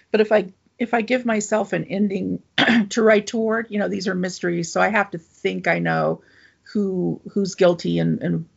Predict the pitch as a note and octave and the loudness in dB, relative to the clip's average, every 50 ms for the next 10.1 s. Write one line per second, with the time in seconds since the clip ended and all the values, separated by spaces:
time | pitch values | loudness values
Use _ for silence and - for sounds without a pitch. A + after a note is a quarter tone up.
0 | - - F3+ F3 F3 - F3+ E3+ E3+ E3 D#3+ D#3 D#3+ C#3+ - - E3 D#3+ C#3 D3 | -6 0 2 2 2 2 0 0 2 2 0 0 -2 -4 -6 -8 -6 -4 -4 -4
1 | D3+ E3+ _ _ _ - - - - _ _ - F3 F3+ E3 D#3+ E3 F3+ F3+ _ | -4 -6 _ _ _ -20 -20 -20 -20 _ _ -2 -2 0 0 0 -2 -2 -4 _
2 | _ - A3+ G#3+ A#3 A3+ - G3+ F#3+ F#3+ - - G3+ F#3+ F#3+ F#3+ F#3 F3 F3+ F#3 | _ 0 2 2 2 2 0 -2 -2 -2 -4 -8 -8 -6 -6 -4 -4 -4 -6 -6
3 | G3+ - _ - - G#3 G#3 - - F3+ - - - F3 G3+ G3 - - G3 F#3+ | -8 -14 _ -4 -4 -4 -4 -4 -14 -18 -16 -12 -6 -6 -4 -4 -2 -4 -4 -4
4 | F#3+ F3+ E3+ E3+ - F3 E3 E3+ F3+ F3+ F#3+ F#3+ - - F3 F#3 F3 F3 F3 F3+ | -4 -6 -6 -6 -6 -6 -2 0 0 0 0 -4 -8 -8 -4 -2 0 0 0 -2
5 | F3 F3 _ - - - - - - - - A#3 B3 C4 C4+ B3 A#3+ - _ - | -2 -6 _ -20 -20 -20 -20 -20 -14 -2 2 4 6 6 6 6 4 2 _ 0
6 | A3 B3+ A#3+ - - F#4+ G#4 - F#3+ F#3 F3 E3+ F#3 F#3+ G3 G#3+ - - - E3+ | 2 2 2 2 -2 -2 0 0 0 0 2 2 4 4 6 4 4 2 -4 -8
7 | - _ - F3+ F3+ E3+ E3+ F3 - - - - _ _ _ _ _ _ _ _ | -8 _ 2 4 4 4 4 2 -2 -6 -14 -16 _ _ _ _ _ _ _ _
8 | _ _ _ _ _ _ _ _ _ _ _ _ _ _ _ _ _ _ - G#3+ | _ _ _ _ _ _ _ _ _ _ _ _ _ _ _ _ _ _ -4 -4
9 | G3+ G3 G#3 A3+ B3+ A#3+ A#3+ F#3+ F#3 F#3 F#3 F#3+ G#3 F#3 E3+ F3+ F3 F3+ F3 - | -2 2 4 4 4 4 4 2 2 2 4 4 2 2 2 0 0 0 -2 -6
10 | - - | -14 -16